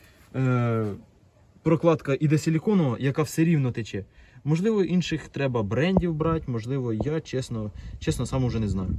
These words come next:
З чого. Е, багато на Ютубі дивився, що чистять, е, стоять тут такі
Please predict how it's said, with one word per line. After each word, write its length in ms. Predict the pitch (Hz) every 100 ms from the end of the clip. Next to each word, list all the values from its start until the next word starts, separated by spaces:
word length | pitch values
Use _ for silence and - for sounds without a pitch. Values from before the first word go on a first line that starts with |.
| - - - - -
З 40 | -
чого. 420 | 131 113 101 - -
Е, 580 | 117 120 120 117 107 107 - - -
багато 840 | 98 139 147 151 123 113 101 92 - - - - - - -
на 140 | 131 131
Ютубі 400 | 117 131 117 107
дивився, 480 | 123 127 120 101 101
що 420 | - 131 120 107 - - -
чистять, 580 | - 151 135 - 120 101
е, 280 | 113 110 104 -
стоять 640 | - 139 123 110 - - - -
тут 200 | - 120 - - - - - - - - - - -
такі 760 | - - 123 113 107 101 101 92